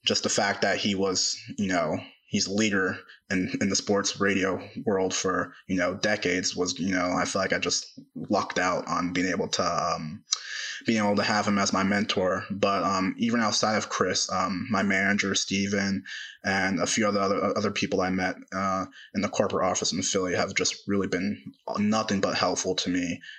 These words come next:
and provided me with nothing more than, you know, nothing more than just, you know, great expectations and just being able to, um, being able to just, you know, give me that confidence that I needed to do my job at the best of my ability.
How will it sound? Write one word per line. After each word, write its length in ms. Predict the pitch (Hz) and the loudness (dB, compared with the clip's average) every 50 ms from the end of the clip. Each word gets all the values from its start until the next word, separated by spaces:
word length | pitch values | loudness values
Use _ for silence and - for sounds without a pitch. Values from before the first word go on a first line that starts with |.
| - - | -10 -4
and 400 | 95 95 90 82 87 92 87 - | -2 0 0 0 0 -2 -4 -2
provided 380 | - - 95 95 98 98 95 | -2 0 2 2 2 2 0
me 100 | 98 95 | 0 -2
with 160 | 92 95 82 | -2 -2 -2
nothing 340 | 87 92 95 92 - 90 92 | -2 -2 -2 -2 -2 -2 -2
more 300 | 92 95 95 95 95 95 | 0 0 0 0 0 0
than, 320 | 95 92 87 87 87 - - | 0 -2 -2 -2 -4 -4 -4
you 100 | 104 95 | -4 -2
know, 320 | 92 90 82 78 82 85 101 - _ - _ _ _ _ _ _ _ _ _ _ - - - - - - - - | -2 -2 -2 -2 -4 -4 -8 -10 _ -20 _ _ _ _ _ _ _ _ _ _ -10 -10 -10 -10 -14 -4 -2 0
nothing 260 | 139 147 - 147 123 | 0 2 2 2 2
more 200 | 127 120 123 120 | 4 4 4 4
than 180 | 117 107 104 | 4 2 2
just, 240 | 101 107 101 - - | 2 2 0 0 2
you 80 | 107 98 | 2 2
know, 340 | 92 90 87 90 95 - - - - - - - - - - - - - - - _ _ _ _ - - | 2 2 2 2 0 -2 -4 -8 -12 -10 -8 -8 -6 -6 -8 -8 -10 -14 -16 -20 _ _ _ _ -12 -6
great 240 | 110 - 123 120 120 | -2 2 2 4 4
expectations 680 | 113 107 104 - 113 - - 120 104 101 - - 101 95 | 2 2 0 0 0 0 2 2 2 2 2 2 2 2
and 140 | 95 98 95 | 2 2 2
just 320 | 98 95 95 - - - | 2 2 0 0 0 0
being 100 | 110 101 | 0 2
able 240 | 98 98 92 95 95 | 2 2 2 0 0
to, 180 | - - 107 92 | 0 0 0 2
um, 800 | 90 90 90 92 90 92 92 90 82 85 85 85 80 78 80 - - - - - - - - | 2 2 0 0 0 0 0 2 0 0 0 0 0 0 -2 -4 -8 -12 -16 -14 -12 -6 -2
being 140 | - 120 127 | 0 2 2
able 240 | 123 123 107 110 107 | 2 2 2 2 2
to 180 | - - 113 | 2 0 0
just, 380 | 98 101 98 92 - - - - | 0 2 0 0 0 -2 -4 -8
you 100 | - 92 | -4 -2
know, 260 | 98 87 78 82 - 117 - _ _ _ _ _ _ _ 110 - - | 0 0 0 -2 -2 -6 -8 _ _ _ _ _ _ _ -20 -2 0
give 120 | - 120 117 | 2 2 4
me 100 | 113 107 | 2 2
that 180 | 104 95 82 | 2 0 0
confidence 420 | - - 101 98 95 - 104 92 - | 0 0 0 0 0 0 0 0 2
that 160 | - 90 87 | 2 2 2
I 60 | 87 | 2
needed 340 | 90 90 90 90 82 85 - | 2 2 2 0 0 0 0
to 200 | - - 85 90 | 0 0 0 0
do 180 | 87 87 92 92 | 0 0 0 0
my 140 | 87 87 90 | 0 0 0
job 240 | - - 85 78 | 0 0 0 0
at 60 | 73 - | -2 -4
the 100 | - - | -4 -4
best 200 | - - - - | -2 -2 -2 -2
of 60 | - | -4
my 80 | - | -6
ability. 440 | - - - 58 - - - - - | -4 -4 -2 -2 -2 -4 -4 -6 -8